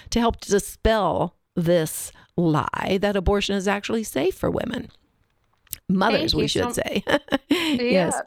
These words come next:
Speaker 2: thank you so much for having me, Peggy. I appreciate being on with you.
Speaker 1: And, uh, and let me ask you just to briefly tell us about aplog and, uh, the kinds of resources that are available on your site.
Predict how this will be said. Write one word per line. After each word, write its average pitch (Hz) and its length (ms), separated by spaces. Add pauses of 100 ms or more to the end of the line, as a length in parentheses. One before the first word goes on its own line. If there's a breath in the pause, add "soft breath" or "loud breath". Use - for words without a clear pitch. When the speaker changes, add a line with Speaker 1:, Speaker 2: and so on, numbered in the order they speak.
Speaker 2:
thank 254 280
you 254 100
so 254 200
much 233 260
for 240 100
having 180 340
me, 180 140
Peggy. 170 360
I 160 60
appreciate 170 520
being 170 180
on 160 200
with 160 160
you. 147 140 (500 loud breath)
Speaker 1:
And, 220 240 (100)
uh, 214 160 (100)
and 208 220
let 220 180
me 226 340
ask - 340
you 156 120
just - 240
to - 80
briefly - 540
tell 202 240
us 202 160
about 156 420
aplog - 640 (160)
and, 180 420
uh, 170 80
the 160 100
kinds 208 260
of 156 80
resources 180 500
that 165 140
are 156 80
available 160 580
on 165 140
your 143 140
site. - 440